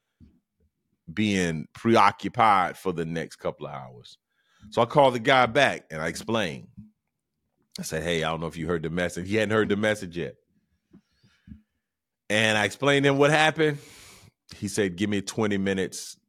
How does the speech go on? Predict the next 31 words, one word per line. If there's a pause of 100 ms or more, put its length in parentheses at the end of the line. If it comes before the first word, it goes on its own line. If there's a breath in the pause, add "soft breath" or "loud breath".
(120)
You
know,
we
got
a
packed
house. (1700)
You
know,
if
you
were, (380)
are
you
coming
this
way?"
And
I'm
like,
"Yeah,
I'm
coming
this
way."
But
the
show
started
at
seven.